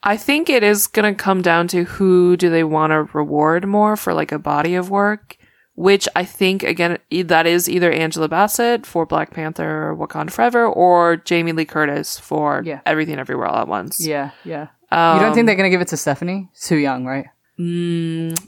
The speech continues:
Speaker 1: I don't think so. I think that would be
Speaker 2: Yeah.
Speaker 1: a huge, I would honestly be,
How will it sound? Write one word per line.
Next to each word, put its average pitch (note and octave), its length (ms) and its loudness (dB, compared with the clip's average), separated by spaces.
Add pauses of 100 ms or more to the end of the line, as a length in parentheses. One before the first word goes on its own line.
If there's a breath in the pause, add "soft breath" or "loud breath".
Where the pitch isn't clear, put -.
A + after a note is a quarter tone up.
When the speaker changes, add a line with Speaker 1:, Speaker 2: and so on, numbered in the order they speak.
(120)
Speaker 1:
I E3 100 2
don't E3+ 160 4
think D3+ 200 -4
so. D3 320 0
I D3 160 2
think G3 200 -4
that F#3 100 4
would E3 100 2
be D3+ 80 -2
Speaker 2:
Yeah. E3+ 80 4
Speaker 1:
a - 20 2
huge, F3 800 0 (340)
I F#3+ 100 4
would G#3+ 100 4
honestly G3 460 -2
be, D3 100 -16